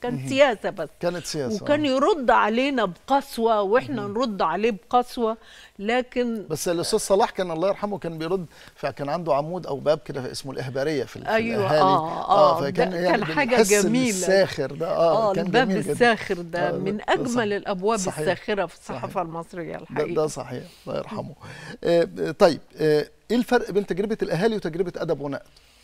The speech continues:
Speaker 1: لا، أدب ونقد مجلة ثقافية
Speaker 2: مم.
Speaker 1: فكرية. آه، والحقيقة أنا ب-، يعني، ك-، كل ما أجي أكتب عنها أو أتكلم
Speaker 2: مم.
Speaker 1: عنها، أحس بسعادة حقيقية، لأنها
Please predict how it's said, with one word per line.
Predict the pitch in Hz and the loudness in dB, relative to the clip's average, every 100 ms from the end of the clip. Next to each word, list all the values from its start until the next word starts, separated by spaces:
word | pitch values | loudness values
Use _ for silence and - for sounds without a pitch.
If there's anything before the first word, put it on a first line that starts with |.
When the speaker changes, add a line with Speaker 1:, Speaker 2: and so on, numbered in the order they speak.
| - - - | -20 -20 -4
Speaker 1:
لا، | 254 | -4
أدب | - 285 214 226 | 2 2 4 4
ونقد | 214 240 381 233 | 2 0 -4 -4
مجلة | 190 185 185 240 180 | -4 -2 -2 0 -2
ثقافية | - 160 - 165 196 196 170 | -4 -8 -6 -6 -6 -4 -6
Speaker 2:
مم. | |
Speaker 1:
فكرية. | - 135 117 170 170 165 165 170 _ _ _ - _ _ _ _ _ | -8 -12 -6 -6 -4 -4 -6 -10 _ _ _ -20 _ _ _ _ _
آه، | - 165 160 160 160 156 - - - - - - - | -16 -10 -8 -8 -10 -12 -16 -20 -20 -20 -20 -20 -18
والحقيقة | 170 170 175 170 196 - 240 226 185 156 | -14 -12 -10 -8 -6 -4 -4 -4 -6 -6
أنا | 214 185 | -6 -6
ب-، | 185 - - - | -6 -10 -12 -18
يعني، | - 185 165 170 170 170 170 135 156 _ | -12 -8 -8 -8 -10 -10 -12 -12 -14 _
ك-، | 196 - - | -14 -14 -18
كل | - 247 226 | -4 0 0
ما | 214 | 0
أجي | 220 214 | 0 -2
أكتب | - 208 175 | 0 -2 0
عنها | 175 208 190 175 | 0 0 -4 -4
أو | 151 180 | -2 -4
أتكلم | 160 131 226 208 | -4 -4 -4 -4
Speaker 2:
مم. | 175 | -4
Speaker 1:
عنها، | 196 214 220 202 214 - - - _ _ | -4 -4 -6 -8 -10 -18 -20 -20 _ _
أحس | 170 - 240 - 185 | -8 -4 -6 -6 -8
بسعادة | - 208 185 208 208 185 | -4 0 2 2 0 -4
حقيقية، | - 180 - 180 - 254 247 240 | -4 -10 -6 -6 -4 -6 -4 -8
لأنها | 214 180 180 190 247 254 269 | -8 -10 -8 -6 -6 -6 -10